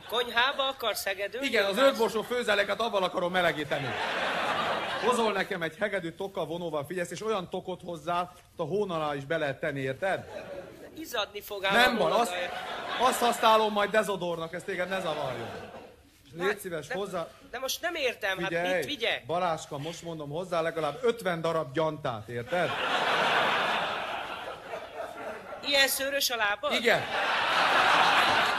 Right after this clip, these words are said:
Speaker 2: Így, ahogy mondod, Őzikét játszom egy új természetfilmben.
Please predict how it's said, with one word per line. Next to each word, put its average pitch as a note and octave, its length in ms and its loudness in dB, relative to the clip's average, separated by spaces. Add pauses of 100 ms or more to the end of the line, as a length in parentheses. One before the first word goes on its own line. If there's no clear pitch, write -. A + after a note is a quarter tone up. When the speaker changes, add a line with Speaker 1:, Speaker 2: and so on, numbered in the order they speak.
(1500)
Speaker 2:
Így, C#4 220 2
ahogy G#3+ 260 2
mondod, G3+ 280 -6
Őzikét A#3+ 480 0
játszom G#3 280 0
egy G#3 100 -8
új A#3 100 -10
természetfilmben. E3+ 920 0